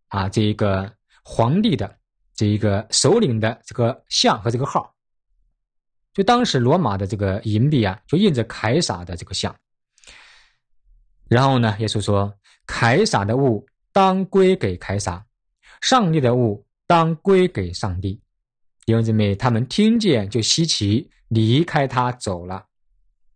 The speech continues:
弟兄姐妹，我们看到耶稣多么的有智慧。耶稣告诉我们：“灵巧像蛇，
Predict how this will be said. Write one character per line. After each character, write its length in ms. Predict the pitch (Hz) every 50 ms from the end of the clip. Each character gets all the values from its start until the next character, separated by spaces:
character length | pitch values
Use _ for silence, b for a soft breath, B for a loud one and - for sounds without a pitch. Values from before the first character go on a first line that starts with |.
| _ _ _ _ _ _ _ _ _ _ _ _ _ _ _ _ _ _ _ _ _
弟 80 | - 127
兄 100 | 127 135
姐 120 | 123 127
妹， 120 | 120 117 113 107
我 60 | 104
们 100 | 104 110
看 240 | 117 - - 110 101
到 160 | 101 98 98
耶 160 | 104 107 110
稣 340 | 110 - - 117 110 110 B B B B B -
多 220 | - 254 262 262
么 200 | 269 233 175 135
的 300 | 117 123 110 113 - _ _
有 160 | - 110 101
智 180 | 98 - 139 120
慧。 180 | 98 - 104 - - _ _ _ _ _ _ _ _ _ _ _ _ _ _ _ _ _ _ _
耶 80 | - 123
稣 140 | - 131
告 180 | 120 131 113 107
诉 140 | 101 - 110
我 20 |
们 260 | 101 95 92 92 - _ _ -
：“灵 400 | 127 120 123 123 135 185 226 226
巧 420 | - - - 101 90 87 - - _
像 260 | - - 165 127 104 98
蛇， 460 | - - - 98 92 98 104 110